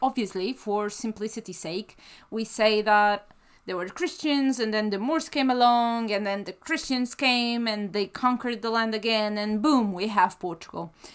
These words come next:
Obviously, like we were mentioning before, it was not like this, and those are just the very, very, very broad strokes.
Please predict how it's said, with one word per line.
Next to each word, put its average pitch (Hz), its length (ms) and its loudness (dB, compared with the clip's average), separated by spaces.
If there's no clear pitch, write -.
Obviously, 302 640 2
like 226 380 0
we 240 180 0
were 220 220 0
mentioning 214 400 -2
before, 285 360 2
it 254 120 -4
was 208 480 -2
not 233 1000 2
like 277 280 0
this, 349 420 -4
and 214 800 0
those 226 240 4
are 214 80 4
just 208 380 -4
the 208 80 2
very, 180 400 -6
very, 185 420 -4
very 226 600 0
broad 170 340 -8
strokes. - 500 -12